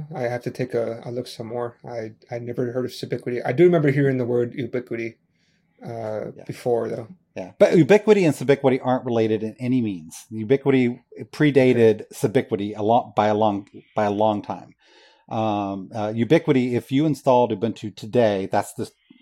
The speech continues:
Speaker 2: the U I you see is Ubiquiti, and it has all the logic built into the app. Um, Subiquiti is much more modern,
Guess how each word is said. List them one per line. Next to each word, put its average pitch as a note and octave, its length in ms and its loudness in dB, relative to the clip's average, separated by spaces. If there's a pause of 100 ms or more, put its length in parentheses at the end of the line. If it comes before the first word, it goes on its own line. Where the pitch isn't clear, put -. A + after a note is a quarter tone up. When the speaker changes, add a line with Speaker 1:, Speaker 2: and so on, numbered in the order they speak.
Speaker 2:
the A2 80 -6
U A#2+ 180 2
I A2 80 8
you G#2+ 220 0
see G#2 240 -6
is F2+ 140 -8
Ubiquiti, F2+ 500 -8 (360)
and A#2+ 120 0
it B2+ 80 4
has B2 200 2
all A#2+ 240 4
the A#2 80 2
logic G#2 440 2
built - 180 -8
into G#2+ 220 -8
the G2+ 160 -8
app. F#2+ 320 -6 (420)
Um, G#2 520 -6
Subiquiti A2+ 760 2
is G#2 340 -4
much A2 220 -6
more G2+ 120 -6
modern, F2 380 -8